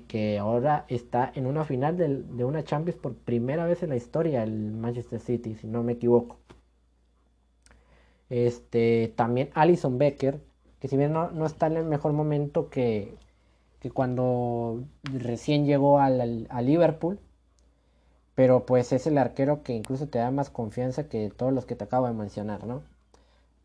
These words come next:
Eh, es un arquero que, que sin problemas va a estar bajo los tres palos en, en la Copa América y también en Qatar. No creo que, no creo que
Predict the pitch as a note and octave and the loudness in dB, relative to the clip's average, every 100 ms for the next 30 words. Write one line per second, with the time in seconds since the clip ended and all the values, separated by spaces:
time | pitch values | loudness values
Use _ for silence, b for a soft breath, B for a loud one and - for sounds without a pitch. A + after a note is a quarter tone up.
0 | _ - A#2 B2 B2+ B2 C#3+ B2 - C#3 | _ -4 0 0 -2 -4 -2 -2 -2 -2
1 | C#3 A#2+ G#2+ - - _ - - C#3 A#2+ | -2 -2 -2 -4 -10 _ -20 -6 -4 -2
2 | A#2+ B2+ B2+ D#3 E3+ D#3 D3 - C#3+ C#3 | -2 0 0 0 0 0 0 2 2 2
3 | C#3+ C#3 B2+ A2 G2+ - A#2+ A#2+ B2 A#2 | 2 -2 -2 -4 -8 -14 -8 -4 -2 -2
4 | - C3 - C3 C3+ B2+ A#2 G#2+ G2+ G2+ | -6 -10 0 2 2 0 -4 -6 -10 -14
5 | - A#2 A#2 - - B2+ B2+ C#3 C3+ D3 | -10 -6 -4 -2 0 0 2 -2 -2 -4
6 | F#3 - _ _ _ _ _ _ _ _ | -4 -10 _ _ _ _ _ _ _ _
7 | _ _ - C3 B2 A#2+ A#2 C3+ E3 D#3 | _ _ -2 0 2 0 0 0 0 2
8 | D3 B2+ B2+ A#2+ A#2 A#2+ - C3 B2+ B2+ | 2 2 2 2 -2 -6 -2 -2 -2 -4
9 | A2 F#2+ - B2+ B2+ C#3 C#3 C#3+ C3+ B2 | -6 -6 -12 -10 -6 -4 -4 -2 -2 0
10 | A2+ G2+ - | -2 -6 -10